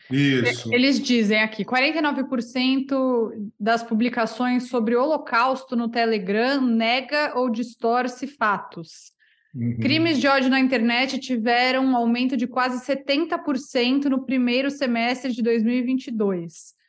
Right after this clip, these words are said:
Speaker 1: Uhum.
Speaker 2: Denúncias de intolerância religiosa cresceram cento e quarenta e um por cento no Brasil em dois mil e vinte e um. O
Speaker 1: Uhum.
Speaker 2: número de células neonazistas no país passou de setenta e dois em dois mil e quinze pra mil cento e dezessete em dois mil e vinte e dois.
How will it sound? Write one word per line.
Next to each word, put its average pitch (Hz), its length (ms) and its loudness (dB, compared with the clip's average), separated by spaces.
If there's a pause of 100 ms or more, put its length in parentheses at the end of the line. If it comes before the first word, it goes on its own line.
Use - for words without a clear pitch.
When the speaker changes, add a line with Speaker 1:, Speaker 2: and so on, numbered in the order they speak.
(140)
Speaker 1:
Uhum. 113 340 -4
Speaker 2:
Denúncias 277 720 0
de 277 80 0
intolerância 277 800 0
religiosa 254 720 0
cresceram 254 460 -2
cento 302 500 -4
e 320 40 -2
quarenta 285 580 2
e 254 120 2
um 254 220 2
por 262 200 -4
cento 247 500 -2
no 247 100 0
Brasil 226 760 0
em 240 140 -2
dois 247 220 2
mil 254 140 2
e 262 60 2
vinte 262 340 -2
e 262 60 -4
um. 190 220 2 (680)
O 247 40 2
Speaker 1:
Uhum. 247 40 4
Speaker 2:
número 311 340 2
de 262 140 -6
células 254 640 2
neonazistas 254 840 0
no 240 140 2
país 240 540 -2
passou 254 340 0
de 233 140 2
setenta 294 800 -2
e 277 80 2
dois 233 420 2
em 254 80 2
dois 226 180 2
mil 226 140 2
e 214 40 0
quinze 294 480 -4
pra 233 280 -2
mil 233 480 2
cento 285 460 -4
e 285 40 -4
dezessete 233 640 -2
em 247 60 0
dois 240 200 0
mil 220 160 2
e 233 60 2
vinte 233 280 -2
e 220 40 -8
dois. 165 440 -8